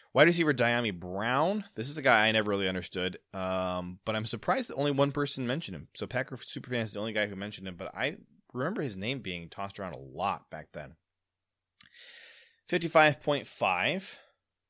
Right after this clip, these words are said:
Uh, let's see. Tackle Brady Christensen, sixty-one point six. He went to the Panthers. Tackle Spencer Brown. Uh, he had a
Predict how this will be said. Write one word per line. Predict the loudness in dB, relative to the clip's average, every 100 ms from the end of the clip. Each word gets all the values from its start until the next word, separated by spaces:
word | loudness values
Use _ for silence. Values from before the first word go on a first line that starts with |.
| _ _ _
Uh, | -6 -4 -4 -6 -6 -8 -8 -10
let's | -12 -14
see. | -16 -16 -18 -4
Tackle | 0 0 -2
Brady | -6 -4 -2 -2
Christensen, | -8 -6 -6 -6 -10 -6 -6 -6 _ _ _ _ _ _ -8
sixty-one | -6 -4 -4 -2 -2 0
point | -2 -2
six. | -4 -4 -4 -4 -10 -12 _ _ _ _ _ -20 _ _
He | -8 -6
went | -6
to | -10
the | -14
Panthers. | -10 -10 -8 -8 -8 -10 -12 _ _ _ _ _ _ _ -16
Tackle | -4 -4 -2 0 2 2 -2
Spencer | -4 -8 -6 -2 -4 -4 -6
Brown. | -6 -8 -6 -2 0 0 0 -4 -6 -6 -8 -12 _ _ _ _ _ _
Uh, | -4 -2 0 -2 -4
he | -10 -8 -6 -6 -8
had | -6 -4 -4 -4 -4 -4 -6 -10 _ _ _ -12
a | -8 -6 -4 -4 -4 -4 -4 -4 -6